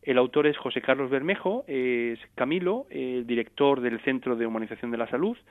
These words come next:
y, bueno, pues gran conocido también por, por nuestra parte, porque tiene bastantes libros, no solamente él,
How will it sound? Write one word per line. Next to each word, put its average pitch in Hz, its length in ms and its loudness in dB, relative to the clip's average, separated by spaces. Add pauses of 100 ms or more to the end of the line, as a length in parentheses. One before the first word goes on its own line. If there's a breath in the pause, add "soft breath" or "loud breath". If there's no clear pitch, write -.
(520 loud breath)
y, 123 540 2
bueno, 117 220 2
pues 107 120 -4
gran 123 200 4
conocido 123 420 0
también 107 1300 -2
por, 101 340 -4
por 113 140 -6
nuestra 107 240 -4
parte, 113 320 2
porque 104 520 -6
tiene 113 240 -4
bastantes 110 800 -2
libros, 117 540 -2
no 127 100 -2
solamente 127 560 0
él, 135 140 2